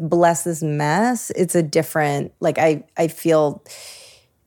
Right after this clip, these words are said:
getting into the rhythm of something that is not just, like, a spurt of energy of creativity. You know, it's, with a movie, it's sort of like,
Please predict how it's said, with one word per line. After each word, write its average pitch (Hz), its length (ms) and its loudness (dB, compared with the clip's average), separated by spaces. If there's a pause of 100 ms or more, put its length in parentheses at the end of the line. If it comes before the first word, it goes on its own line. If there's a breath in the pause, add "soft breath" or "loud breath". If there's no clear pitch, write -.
(280)
getting 190 320 4
into 175 240 0
the 156 140 0
rhythm 151 680 0
of 202 140 -2
something 220 600 0
that 165 180 2
is 151 220 0
not 151 400 2
just, 160 220 -8
like, 147 200 0
a 165 80 -2
spurt 320 440 2
of 294 100 6
energy 277 580 4
of 233 200 2
creativity. 277 540 2
You 226 140 4
know, 190 160 2 (340 loud breath)
it's, - 280 -4
with 196 220 2
a 202 40 2
movie, 208 340 4
it's 175 160 0
sort 185 140 2
of 175 100 0
like, 165 360 2